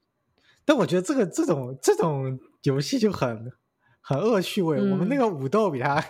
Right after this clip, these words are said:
Speaker 1: <laughs> 比他，比他们有志向多了。
Speaker 2: OK，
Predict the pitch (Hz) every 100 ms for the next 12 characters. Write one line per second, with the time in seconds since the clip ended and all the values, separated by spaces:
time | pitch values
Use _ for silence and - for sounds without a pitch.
0 | - - - - - - - 139 175 175
1 | - - - - 170 190 185 127 120 202
2 | 175 170 131 135 135 123 110 - _ _
3 | _ - _ - 233 220 - - 208